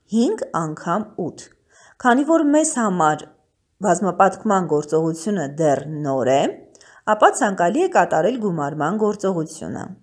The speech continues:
Չնայած արդյունքում նույն թիվն ենք ստանալու, եթե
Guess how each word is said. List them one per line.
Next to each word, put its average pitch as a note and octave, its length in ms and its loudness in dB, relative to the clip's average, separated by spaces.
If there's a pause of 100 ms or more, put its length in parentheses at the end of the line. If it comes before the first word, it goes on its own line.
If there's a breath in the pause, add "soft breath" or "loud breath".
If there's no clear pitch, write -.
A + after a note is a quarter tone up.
(720 soft breath)
Չնայած F#3+ 600 2
արդյունքում F#3+ 680 2
նույն B3+ 280 0
թիվն E3 340 -6
ենք C3+ 180 -8
ստանալու, D3+ 560 -6
եթե F#3+ 380 0